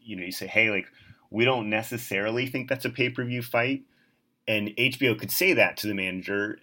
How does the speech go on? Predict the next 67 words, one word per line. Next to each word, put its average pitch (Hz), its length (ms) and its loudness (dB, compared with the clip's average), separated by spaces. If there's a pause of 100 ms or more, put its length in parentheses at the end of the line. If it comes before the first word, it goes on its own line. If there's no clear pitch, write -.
of 101 140 -6
the 98 80 -10
fighter 92 400 -2
and 113 120 -4
the, 92 220 -6
and, 98 160 -8
and 95 160 -6
the 87 60 -8
promoter, 92 480 -6
and 110 120 -2
the, 92 120 -6
and 101 80 -6
the 98 60 -6
promoter 104 420 -2
and 101 80 -2
manager 95 400 -4
can 98 140 -10
argue 92 220 -4
back 107 220 -2
and - 80 -12
say, - 120 -12
"Hey, 123 260 -4
well, 87 180 -8
this 90 180 -12
is 90 120 -8
why 92 240 4
we 101 120 0
think 95 140 -4
it's 95 120 -12
a - 20 -20
pay-per-view 87 400 -8
fight." 90 400 -2 (600)
And 113 140 0
then 117 80 2
H 120 220 0
B 113 160 4
O 107 600 4
would 110 260 -4
say, 101 540 0 (600)
you 117 140 0
know, 101 40 2
you 107 120 2
get 110 140 0
to 104 60 -8
the 104 60 0
point 104 240 -2
where 101 120 -2
you 98 60 0
get 98 200 -2 (100)
hit 107 220 -2
a 98 40 -2
final 101 360 0
number 92 380 -4
and 107 100 -2
you 98 60 -2
say, 98 120 -4
"Well, 95 160 -2
this 98 160 -4
is 92 80 -8
what 95 140 -4
we 95 60 -6
can 95 120 -8
offer," 107 420 -4
and 104 120 -2
maybe 95 240 -2
you 95 180 -2
take 92 380 -2